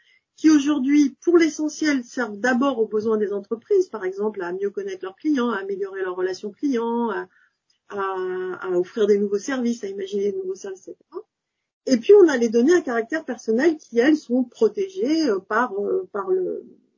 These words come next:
le Règlement général de protection des données et la loi informatique et liberté, et qui peuvent, le cas échéant, être valorisées par, euh, ce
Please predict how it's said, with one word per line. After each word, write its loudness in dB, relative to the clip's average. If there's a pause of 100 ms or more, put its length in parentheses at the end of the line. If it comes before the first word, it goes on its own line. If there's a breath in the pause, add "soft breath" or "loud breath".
(100)
le 0
Règlement -2
général -2
de -6
protection -12
des -4
données -2
et -2
la -8
loi -6
informatique -12
et -8
liberté, -2 (720 soft breath)
et 10
qui -4
peuvent, 6
le 4
cas -2
échéant, 2 (200)
être -4
valorisées 2
par, 0
euh, -2
ce -20